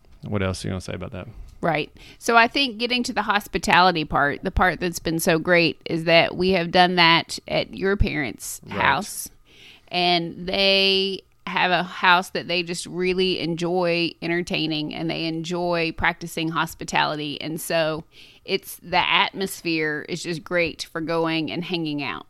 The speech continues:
Speaker 1: Yeah. And hospitality is a gift. It's a spiritual gift. It's definitely a gift. And some people are just really good at it. My mom and dad are just really good at hospitality. It just flows. And we're gonna talk about that today. Um, but even if it's not your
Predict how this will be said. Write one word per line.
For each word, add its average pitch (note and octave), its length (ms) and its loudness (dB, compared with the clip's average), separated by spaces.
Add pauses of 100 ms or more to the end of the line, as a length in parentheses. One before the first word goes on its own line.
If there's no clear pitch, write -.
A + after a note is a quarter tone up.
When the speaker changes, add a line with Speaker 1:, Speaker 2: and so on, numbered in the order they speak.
(160)
Speaker 1:
Yeah. A#2 140 -20 (400)
And C#3 120 2
hospitality A2 600 4
is G2 120 0
a G2+ 40 0
gift. - 440 -4 (120)
It's G#2 160 -4
a - 40 -6
spiritual A2 360 0
gift. G2+ 360 0 (360)
It's A#2 120 0
definitely A#2 360 4
a G2+ 40 0
gift. F#2 340 0
And B2+ 120 2
some F3 160 6
people E3 240 6
are C#3 80 10
just A#2 200 4
really G#2 360 4
good F#2+ 160 0
at F#2 140 -2
it. - 80 -12
My B2 160 4
mom C#3+ 240 6
and C3+ 100 4
dad A#2+ 240 8
are G#2+ 120 2
just G2 200 0
really G2+ 280 4
good F#2+ 180 4
at F#2 80 0
hospitality. - 680 -4
It - 80 0
just G#2+ 180 2
flows. F#2+ 580 2 (100)
And G2+ 500 0 (460)
we're E3+ 80 -2
gonna E3 120 6
talk C#3+ 180 12
about B2+ 180 10
that G#2+ 160 8
today. G#2 400 6 (520)
Um, C#3 340 6
but C3 220 6
even G#3 200 10
if F3 100 6
it's C#3 180 2
not A#2+ 360 8
your A2+ 500 8